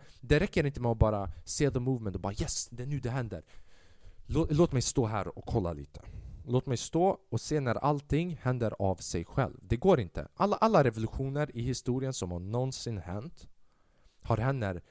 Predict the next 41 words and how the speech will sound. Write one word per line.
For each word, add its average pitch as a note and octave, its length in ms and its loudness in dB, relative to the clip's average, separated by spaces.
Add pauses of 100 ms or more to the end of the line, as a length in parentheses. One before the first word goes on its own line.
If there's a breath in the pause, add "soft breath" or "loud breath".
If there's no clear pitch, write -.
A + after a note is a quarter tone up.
(100)
folk - 540 2 (160)
har - 160 0
gått A#2+ 440 2
ihop D#3+ 640 0
och A2+ 160 -2
gjort A#2 240 0
det F#2+ 100 0
samtidigt. - 960 -4 (520)
Du A2 80 0
vet, A#2 100 4 (280 loud breath)
i, B2+ 140 0
i, B2+ 460 0 (760)
i A2+ 180 -4 (200)
Kosovo-Albanien, G#2+ 840 -2
det G#2+ 120 -10
finns B2 200 -6
ett G#2+ 140 -10
uttryck A#2 440 -6
när, G2 240 -8
när A2+ 180 -8
någon A#2+ 340 -6 (260 soft breath)
går A2+ 160 -6
dig A2 80 -8
i A2 40 -10
nerverna, A2 420 -8
eller G#2 160 -10
någon B2+ 220 -8
har A2 100 -8
pushat - 360 0
dig A2 80 -10
så B2+ 140 -12
mycket, B2+ 260 -10
man F#2+ 140 -8
bara F#2+ 100 -10
så - 100 -10
här, G2+ 60 -12
"Du, G#2+ 160 -6
du A#2+ 80 -6
har A2 60 -4
kommit C3+ 360 -10
här. A2+ 260 -6